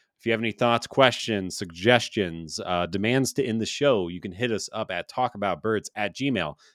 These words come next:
dot com. Um, and if all that, uh, too confusing, you can simply go to talking about birds dot com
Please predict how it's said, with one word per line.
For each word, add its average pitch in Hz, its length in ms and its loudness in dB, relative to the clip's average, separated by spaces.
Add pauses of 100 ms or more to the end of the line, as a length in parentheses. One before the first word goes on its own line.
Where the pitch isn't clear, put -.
(140)
dot 143 260 4
com. 104 440 0 (340)
Um, 98 280 -2
and 104 80 -4
if 98 120 -2
all 123 140 6
that, 113 300 2 (180)
uh, 85 280 -4
too 139 120 -6
confusing, 98 520 -6
you 101 100 -8
can 87 160 -8
simply 110 580 0 (400)
go 92 420 -2 (280)
to 78 420 -10
talking 147 580 0
about 113 400 0
birds 98 460 -2 (400)
dot 120 240 2
com 101 480 -2